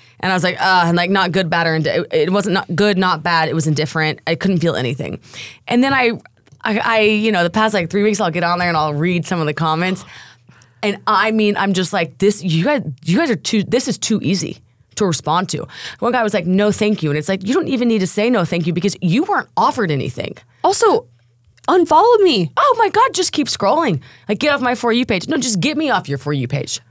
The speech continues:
Speaker 2: You know, the best is, like, do you, you guys, if you hate me so much, block me.
Speaker 1: Oh my God, no pro-, like, I am just a couple buttons away. Some are like, "You're so annoying." And I'm like, "Yeah, here you are."
Speaker 2: And I love when you cl-, go to their profile and they're following you.
Speaker 1: Oh my gosh.
Speaker 2: <laughs>
Speaker 1: Or, like,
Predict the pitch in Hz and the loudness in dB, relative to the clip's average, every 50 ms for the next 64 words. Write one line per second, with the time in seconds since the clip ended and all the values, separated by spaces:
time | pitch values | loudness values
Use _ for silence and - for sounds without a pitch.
0 | _ _ 294 262 277 320 330 269 240 208 214 208 233 - - 277 269 247 247 226 | _ _ 0 2 2 2 2 0 0 0 0 0 -2 -2 -2 -2 -2 0 0 0
1 | 202 175 170 - - - - 190 180 196 220 - - 214 220 190 208 202 269 285 | 0 0 -2 -6 -10 -10 -8 -6 -4 -2 -4 -2 -2 -4 -2 -2 -2 0 0 0
2 | 233 208 233 180 180 202 - - 247 - - 277 - 175 196 185 196 220 220 - | 0 0 0 0 0 0 -2 -2 -2 0 0 0 0 0 0 0 0 -2 0 0
3 | 254 247 196 170 147 - - - 311 427 415 403 480 494 339 311 311 - - - | 0 2 2 0 0 -2 -4 -4 -4 -2 0 0 0 0 0 -2 -2 -2 -4 -4
4 | 262 254 - - 262 311 320 277 226 226 - 196 - - - 226 220 - 269 214 | -4 -2 -2 0 0 2 2 2 0 0 0 -2 -4 -2 -4 -2 -2 -2 -2 0
5 | 208 233 208 220 233 - 226 214 202 226 214 175 151 160 151 - - _ - - | 0 0 0 0 0 0 0 0 2 2 0 0 -2 -4 -8 -10 -14 _ -20 -20
6 | - - - - - - _ - - 226 233 240 233 214 208 190 - - 233 240 | -20 -20 -20 -20 -20 -20 _ -6 -4 -2 0 0 0 0 -2 -2 -4 -2 -2 0
7 | 233 - 277 247 226 233 240 240 220 202 180 180 180 170 - 185 190 180 135 151 | 0 0 0 0 2 2 2 2 2 2 2 0 0 0 -2 -2 -2 -2 -2 -2
8 | 196 214 208 214 214 208 247 262 233 214 220 - _ _ _ _ - - - 285 | -2 0 0 0 0 0 0 0 -2 -4 -8 -12 _ _ _ _ -12 -6 -2 0
9 | 233 233 233 226 220 208 226 247 254 254 233 - - - - - 202 196 196 208 | 2 4 4 4 2 2 2 4 4 2 2 -2 -6 -8 -4 -2 0 2 0 0
10 | - - 190 185 - 202 202 196 165 196 196 160 185 - - 160 123 127 131 135 | 0 -2 -2 -2 -2 0 0 0 0 0 0 0 0 -2 -2 -4 -4 -4 -6 -6
11 | - 196 190 - - - - _ _ _ - - - 392 427 403 381 320 262 240 | -6 -6 -6 -6 -8 -8 -10 _ _ _ -8 -2 0 2 4 4 4 4 2 2
12 | 226 220 269 302 311 277 - - 330 - - 285 - - - _ _ - 220 233 | 2 2 4 4 4 4 4 2 0 0 -2 -4 -6 -8 -12 _ _ -2 0 2
13 | 226 208 - - | 2 0 -2 -4